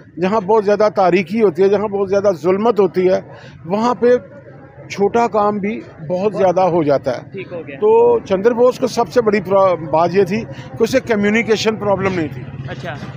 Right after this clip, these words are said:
Speaker 1: उसे ज़ुबान आती थी।
Speaker 2: जबरदस्त।
Speaker 1: गोरों की ज़ुबान वो गोरों से अच्छी बोलता था, जिसकी वजह से,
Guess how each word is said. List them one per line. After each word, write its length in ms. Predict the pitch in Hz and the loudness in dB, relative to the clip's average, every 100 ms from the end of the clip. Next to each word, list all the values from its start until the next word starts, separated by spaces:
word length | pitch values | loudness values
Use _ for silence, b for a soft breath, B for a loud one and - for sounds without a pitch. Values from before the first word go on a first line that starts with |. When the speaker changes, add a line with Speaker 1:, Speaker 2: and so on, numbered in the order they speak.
| - - | -16 -8
Speaker 1:
उसे 140 | 190 | -6
ज़ुबान 380 | 170 175 190 190 | -4 0 2 2
आती 260 | 160 156 | 0 -4
थी। 420 | 139 135 98 - - - | -8 -12 -14 -18 -18 -14
Speaker 2:
जबरदस्त। 460 | 170 160 156 147 | -14 -12 -16 -2
Speaker 1:
गोरों 260 | 190 220 233 | 2 2 2
की 100 | 220 | 0
ज़ुबान 320 | 196 190 220 | 0 2 2
वो 100 | 240 | 0
गोरों 280 | 185 180 196 | 0 -2 0
से 120 | 220 | -2
अच्छी 200 | 214 220 | -4 -2
बोलता 380 | 185 170 147 135 | 0 0 0 -4
था, 320 | - - - - - - - 170 | -4 -14 -16 -20 -18 -12 -8 -6
जिसकी 260 | 202 247 | -4 -2
वजह 280 | 214 220 254 | 0 2 2
से, 360 | - 202 175 | 0 -4 -4